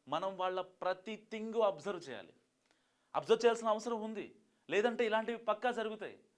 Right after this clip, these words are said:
So, మంటాడకు వచ్చి ఈ అబ్బాయి నాన్న రమ్మంటున్నాడని చెప్పి తీసుకెళ్లాల్సిన అవసరం లేదు కదా. ఫోన్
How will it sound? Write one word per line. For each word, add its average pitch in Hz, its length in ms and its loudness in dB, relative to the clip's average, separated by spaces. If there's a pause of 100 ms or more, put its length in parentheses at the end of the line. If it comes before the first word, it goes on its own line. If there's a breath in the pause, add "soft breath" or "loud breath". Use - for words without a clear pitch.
(760)
So, 185 60 -2 (120)
మంటాడకు 226 500 4
వచ్చి 240 220 -4 (340)
ఈ - 20 -6 (120)
అబ్బాయి 226 320 0 (440 soft breath)
నాన్న 226 320 6
రమ్మంటున్నాడని 220 760 0
చెప్పి 220 260 -8 (180)
తీసుకెళ్లాల్సిన 220 600 0
అవసరం 214 280 -6
లేదు 208 180 -4
కదా. 196 140 -4 (1800)
ఫోన్ 220 220 2